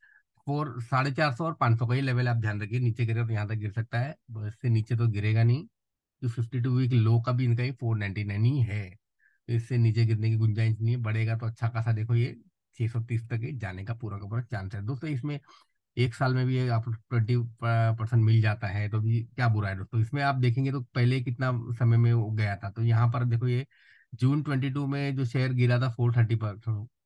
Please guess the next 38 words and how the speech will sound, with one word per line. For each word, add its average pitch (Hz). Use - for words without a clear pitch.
यहाँ 117
पर 127
उसको 123
बढ़ने 117
में 127
कितना 120
समय 120
लगा 110
था, 117
यहाँ 120
पर 123
देखो 127
ट्वेंटी 123
सेवन 123
परसेंट 120
बढ़ने 117
में, 120
आ, 110
यहाँ 110
पर 117
फ़ोर्टी 117
थ्री 113
डेज 107
लग 95
गए 92
उसको, 92
मतलब 120
एक 123
डेढ़ 123
महीने 120
के 123
अंदर 120
ट्वेंटी 110
सिक्स 117
परसेंट 113
तो 120
चला 110
गया। 95